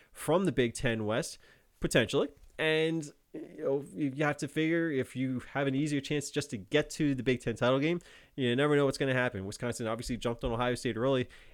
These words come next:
in last year's Big Ten championship game before Ohio State roared back, the way that Ohio State typically does, unless they're playing Clemson. Uh, so I feel like Wisconsin being the second best bet doesn't necessarily stun me. You know, they, the,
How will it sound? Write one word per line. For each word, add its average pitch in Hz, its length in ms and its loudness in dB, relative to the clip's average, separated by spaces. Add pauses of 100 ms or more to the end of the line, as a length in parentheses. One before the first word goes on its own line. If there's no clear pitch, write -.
in 113 120 -2
last 131 240 0
year's 135 100 0
Big 131 220 0
Ten 123 160 -4
championship 123 480 -4
game 139 240 0
before 117 300 0
Ohio 110 240 2
State 110 220 -4
roared 107 280 -2
back, 156 300 4 (260)
the 110 80 -8
way 101 100 0
that 92 100 -2
Ohio 92 260 -2
State 98 200 -10
typically 104 340 -2
does, 190 320 6
unless 120 220 -2
they're 110 80 -6
playing 107 240 -4
Clemson. 107 320 -6 (380)
Uh, 131 260 0
so 139 400 4
I 110 120 6
feel 143 480 4
like 127 180 0
Wisconsin 127 480 -4
being 123 220 -2
the 113 60 -6
second 120 300 -4
best 113 240 -4
bet 120 180 -2 (320)
doesn't 175 460 4
necessarily 143 600 2
stun 120 360 -2
me. 120 240 0 (240)
You 110 80 -6
know, 107 100 0
they, 117 200 2
the, 110 260 -6